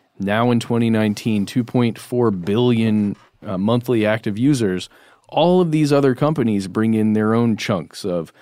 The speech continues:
portions of billions of users. And perhaps the people who use Uber, who are a little,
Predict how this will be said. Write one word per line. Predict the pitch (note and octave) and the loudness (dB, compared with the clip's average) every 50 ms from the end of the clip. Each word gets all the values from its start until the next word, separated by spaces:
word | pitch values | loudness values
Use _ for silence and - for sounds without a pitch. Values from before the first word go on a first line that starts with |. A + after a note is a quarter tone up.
| - - _ _ | -20 -20 _ _
portions | - - C#3 C3 A#2+ - - A2 G2 G2 F2+ - | -4 0 0 0 2 0 -2 -2 -2 -2 -2 -2
of | G2 F2+ E2+ E2+ | -4 -4 -4 -4
billions | E2+ G2+ F#2+ F2+ F2 E2+ E2 E2 E2 D#2+ D#2+ | -2 -2 -2 0 -2 -4 -4 -6 -6 -8 -8
of | - - F#2+ E2+ F#2+ | -8 -8 -8 -8 -6
users. | F#2 F#2+ F2+ D#2 - - D#2+ C2 - - - - _ _ - - - _ _ _ _ | -4 -4 -4 -6 -8 -10 -10 -10 -10 -12 -14 -14 _ _ -20 -20 -20 _ _ _ _
And | - B2+ B2+ B2 B2 B2 A#2+ - | -2 0 2 2 0 -2 -4 -4
perhaps | - B2 A2 A#2 B2 B2 - - - - - - _ _ _ _ _ _ _ A2+ | -2 -2 0 0 0 -2 -2 -4 -10 -12 -12 -14 _ _ _ _ _ _ _ -6
the | A#2 | -6
people | A2 - A#2+ A2+ G#2+ A#2 A#2 A#2+ A#2+ | -2 0 -2 -2 0 0 0 2 2
who | A#2 B2 B2+ B2 B2 | 2 2 2 4 2
use | A#2+ A#2+ B2 C3 C3 B2 A#2+ | 2 2 2 2 2 2 0
Uber, | - D3+ E3+ G#3 A3 E3 C#3 C#3 C#3 | 0 2 2 2 2 4 4 4 4
who | C#3+ C3 B2 | 4 2 2
are | B2 A#2 A#2 | 4 4 4
a | A#2 A#2+ | 2 2
little, | B2 B2+ B2 B2 A#2+ A#2+ A#2 | 2 2 2 2 2 0 0